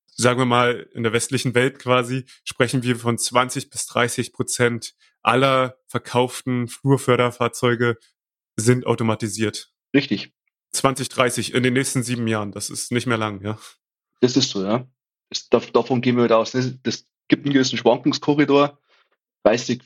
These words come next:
Speaker 2: halte ich persönlich für ein bisschen zu viel, aber es ist müßig. Die, die Kernmessage ist, es wird sehr, sehr viel sein. Ähm, was, glaub ich, da wichtig ist, bei der, bei der Zahl oder bei dem, bei dem Anteil automatisierter Fahrzeuge ist ja,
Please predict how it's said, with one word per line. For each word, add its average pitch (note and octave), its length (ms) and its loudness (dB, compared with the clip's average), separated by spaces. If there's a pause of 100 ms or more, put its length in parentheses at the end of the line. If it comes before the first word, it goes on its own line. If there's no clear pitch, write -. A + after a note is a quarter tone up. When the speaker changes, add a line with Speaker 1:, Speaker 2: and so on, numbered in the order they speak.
Speaker 2:
halte A2 240 -4
ich - 120 -4
persönlich A#2+ 380 0
für A#2+ 120 2
ein A2 80 0
bisschen B2 300 0
zu - 120 -10
viel, A#2 460 4 (300)
aber A2 460 4
es A#2 140 -2
ist A#2 120 0
müßig. C3+ 500 4 (180)
Die, G#2+ 160 6
die G2+ 140 0
Kernmessage A#2 500 4
ist, A2+ 120 -4
es G#2+ 140 -2
wird B2 140 2
sehr, G#2 120 4
sehr G#2+ 120 0
viel B2+ 140 2
sein. G2 260 2 (760)
Ähm, G#2 260 -2
was, A2 160 2
glaub A#2 140 4
ich, A2+ 120 -4
da A2 120 4
wichtig B2+ 280 0
ist, B2+ 300 2 (760)
bei A2+ 80 4
der, G#2+ 220 4
bei G#2 120 -4
der F#2+ 140 2
Zahl A#2 300 4
oder A2 120 0
bei G2+ 160 2
dem, G2 300 -4 (160)
bei G2+ 80 -2
dem G2 160 -2
Anteil G2 300 2
automatisierter G#2+ 760 0
Fahrzeuge G#2 520 0
ist G#2+ 180 2
ja, G#2+ 280 2